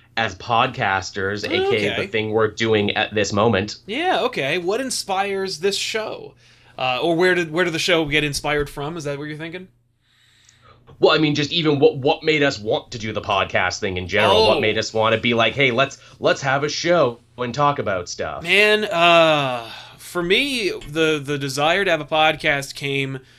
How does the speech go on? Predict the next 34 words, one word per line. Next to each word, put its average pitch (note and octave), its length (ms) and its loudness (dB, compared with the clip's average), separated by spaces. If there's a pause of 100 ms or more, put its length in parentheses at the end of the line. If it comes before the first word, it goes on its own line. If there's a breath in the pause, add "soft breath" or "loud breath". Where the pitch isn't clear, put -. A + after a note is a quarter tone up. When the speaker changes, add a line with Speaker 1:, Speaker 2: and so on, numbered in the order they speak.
(140)
Speaker 2:
from C3+ 720 -4 (300 soft breath)
my C#3 340 0
making D#3 520 0
podcasts C#3 800 -2
forever. C3+ 540 -4
I D#3+ 140 -2
made, E3 420 -4 (320 soft breath)
and D3 280 -4
in D3 140 -6
fact, D3+ 500 -2
it's D3 260 -10
the D#3 100 -8
same G#3+ 240 -2
story F#3 380 0
of B2+ 160 -8
g-, C#3+ 80 -4
where C#3 180 -2
I C#3 80 0
got B2+ 100 -6
YouTube C#3 380 -8
videos, G3 480 -4
and, D3 320 -10
like, A#2+ 240 -10
I've B2 100 -6
been B2+ 100 -8
making B2+ 260 -10
YouTube B2 220 -10
videos C3+ 260 -6
since, A#2+ 200 -10
like, A2+ 160 -12
ten A#2 180 -14
years A#2 160 -12
before A#2 220 -16
YouTube A2+ 440 -14